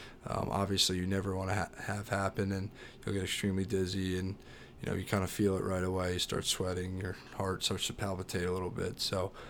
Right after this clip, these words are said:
um, it's definitely something you have to keep an eye on, especially as a twenty-one-year-old.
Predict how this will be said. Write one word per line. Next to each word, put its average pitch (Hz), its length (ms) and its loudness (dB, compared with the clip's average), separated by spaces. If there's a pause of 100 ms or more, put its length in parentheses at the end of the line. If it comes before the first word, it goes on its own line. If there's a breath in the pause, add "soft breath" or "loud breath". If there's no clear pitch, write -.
(200 loud breath)
um, 92 320 0
it's - 120 -10
definitely 123 300 8
something 110 260 6
you 110 80 4
have 104 100 2
to - 80 -4
keep 107 200 2
an 95 80 2
eye 98 180 2
on, 101 140 4
especially 95 520 2
as 95 140 2
a 90 60 -2
twenty-one-year-old. 95 960 0